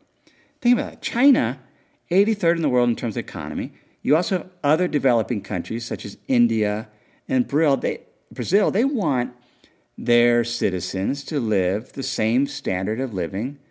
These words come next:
as, as the Western world, as the U S, as Canada,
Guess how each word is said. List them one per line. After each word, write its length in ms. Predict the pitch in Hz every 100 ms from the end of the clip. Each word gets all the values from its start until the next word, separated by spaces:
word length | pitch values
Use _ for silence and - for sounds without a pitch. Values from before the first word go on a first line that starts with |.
| _ _ _ _ _
as, 640 | 117 101 95 92 95 101 -
as 200 | 127 139
the 100 | 156
Western 400 | 160 233 - 139
world, 180 | 95 78
as 140 | 85 107
the 80 |
U 220 | 104 135 214
S, 340 | 254 - - _
as 120 | 98
Canada, 600 | - 180 220 180 80 -